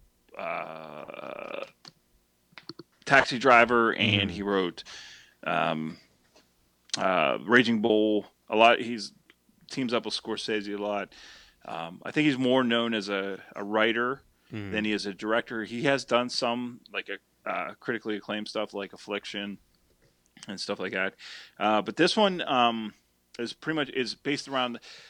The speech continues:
Speaker 1: um, a priest or, or, or reverend in a small church in, like, a small town in New York, I think it is, or, and, um,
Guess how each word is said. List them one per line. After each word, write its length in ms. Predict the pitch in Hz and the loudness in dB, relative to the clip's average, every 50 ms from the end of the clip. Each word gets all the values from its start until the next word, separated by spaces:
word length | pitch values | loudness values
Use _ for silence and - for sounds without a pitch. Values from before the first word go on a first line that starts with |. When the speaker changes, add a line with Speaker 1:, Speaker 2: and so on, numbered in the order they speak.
| - - _ - - | -20 -20 _ -6 -4
Speaker 1:
um, 460 | 104 101 101 101 98 98 98 95 - - _ - | -4 -2 -2 -4 -6 -8 -12 -16 -18 -20 _ -14
a 80 | 110 - | -14 -12
priest 580 | - - - 170 165 170 160 - - - - - _ _ _ _ _ _ _ _ _ _ _ _ _ _ _ _ | -10 -2 2 2 2 4 2 -2 -4 -6 -14 -18 _ _ _ _ _ _ _ _ _ _ _ _ _ _ _ _
or, 160 | - 107 104 - - | -2 -2 -2 -2 -4
or, 320 | - 123 127 - - - - | -2 -2 -2 -2 -2 -6 -8
or 220 | - 123 127 120 113 | -4 -2 0 0 0
reverend 600 | 110 117 127 131 127 131 127 123 123 123 117 - 107 | 2 2 2 2 2 0 -4 -4 -4 -6 -10 -12 -10
in 160 | 113 113 110 | -10 -8 -8
a 80 | 104 | -8
small 420 | - - - 131 127 127 127 131 123 | -8 -8 -6 -4 -2 0 0 -2 -2
church 560 | - - - - 120 117 113 107 - - - - | -4 -8 -6 -4 -2 -2 -2 -4 -6 -10 -10 -10
in, 460 | - 113 117 117 110 113 117 113 107 - _ - _ _ | -10 -8 -6 -6 -4 -4 -6 -6 -8 -10 _ -20 _ _
like, 320 | - - 90 - - - - - - - - - - - _ | -2 -2 -2 -2 -6 -14 -18 -16 -18 -18 -20 -20 -20 -20 _
a 220 | - - - - - | -8 -6 -6 -6 -6
small 340 | - - 135 135 131 127 127 | -6 -4 -2 0 0 0 -2
town 360 | - - 131 120 120 117 113 | -2 -2 -2 0 0 -2 -2
in 80 | 104 | -4
New 80 | 98 98 | -6 -6
York, 280 | 98 98 104 110 120 - - | -6 -4 -4 -4 -4 -4 -6
I 60 | 127 | -10
think 240 | - - 135 127 - | -8 -8 -10 -8 -8
it 100 | 131 123 | -6 -4
is, 300 | 123 127 123 123 - - - - - - - - - _ _ _ - | -2 -4 -4 -4 -8 -14 -18 -20 -20 -20 -20 -20 -20 _ _ _ -12
or, 420 | - 98 98 92 98 95 95 - - _ _ _ _ _ | -8 -8 -6 -6 -6 -6 -8 -12 -14 _ _ _ _ _
and, 440 | - 123 113 107 104 104 101 95 95 | -6 -4 -4 -2 -2 -4 -4 -4 -4
um, 360 | 92 87 87 85 87 90 - | -2 -2 -2 -4 -6 -8 -12